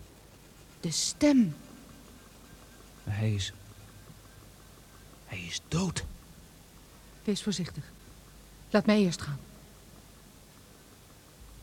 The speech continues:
Speaker 1: Er is geen gevaar, geen straling. Ja,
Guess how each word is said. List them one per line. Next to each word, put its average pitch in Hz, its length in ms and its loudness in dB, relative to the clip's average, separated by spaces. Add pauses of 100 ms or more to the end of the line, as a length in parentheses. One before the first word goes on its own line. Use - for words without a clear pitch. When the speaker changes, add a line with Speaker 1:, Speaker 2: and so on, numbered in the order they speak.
(1600)
Speaker 1:
Er 226 120 0
is 240 120 4
geen 277 180 6
gevaar, 202 380 2 (240)
geen 226 220 4
straling. 165 420 2 (2000)
Ja, 175 220 0